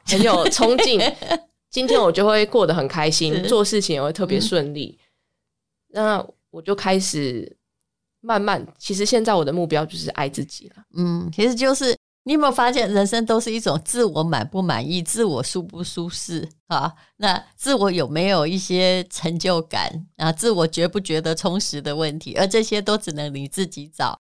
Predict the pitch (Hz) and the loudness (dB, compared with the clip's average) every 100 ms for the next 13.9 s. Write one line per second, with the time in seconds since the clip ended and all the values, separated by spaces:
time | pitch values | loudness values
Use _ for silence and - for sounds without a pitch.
0 | _ 214 226 202 185 208 208 208 208 202 | _ 0 2 0 -2 0 0 2 2 2
1 | 196 185 196 185 175 170 165 135 - 165 | 0 0 0 0 0 0 0 -2 0 -2
2 | 160 - - 156 170 151 156 - 160 156 | -2 -10 -10 -8 -6 -6 -6 -6 -6 -4
3 | 151 208 - 147 170 175 175 170 147 175 | 0 0 0 -4 -4 -2 -4 -4 -10 -12
4 | 160 147 135 143 - 127 147 147 196 _ | -10 -8 -8 -10 -10 -10 -10 -14 -18 _
5 | - - 180 - 208 - 165 160 160 165 | -14 -12 -12 -14 -20 -16 -14 -12 -14 -16
6 | 220 - _ _ _ - - 285 160 160 | -18 -20 _ _ _ -16 -16 -6 -4 -2
7 | 214 220 - 233 233 190 - _ 233 214 | -2 -2 -4 0 2 0 -4 _ 0 0
8 | 208 196 190 143 151 214 196 208 196 180 | 0 -2 -2 -4 -4 -2 0 0 0 0
9 | 156 151 180 170 - 143 175 - - - | -2 0 0 -2 -6 -8 -8 -12 -20 -14
10 | - 180 - 262 233 196 185 165 - 165 | -8 -8 -6 0 2 0 -2 -6 -4 -4
11 | 160 - 156 180 233 220 160 156 160 190 | -4 -6 -8 -4 -2 0 0 0 -2 -2
12 | 202 190 156 156 180 170 180 170 - 160 | -2 -2 -6 -4 -4 -4 -4 -6 -4 -6
13 | 160 160 - - - 170 170 - | -6 -8 -12 -14 -8 -6 -6 -14